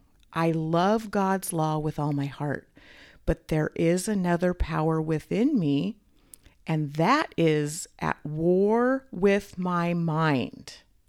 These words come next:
This power makes me a slave to the sin that is still within me.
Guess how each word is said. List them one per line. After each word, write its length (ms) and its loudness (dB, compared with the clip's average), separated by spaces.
This 400 2
power 520 2
makes 380 0
me 140 0
a 80 2
slave 420 0
to 120 -4
the 140 -4
sin 420 2
that 180 4
is 100 0
still 280 -2
within 360 0
me. 280 -4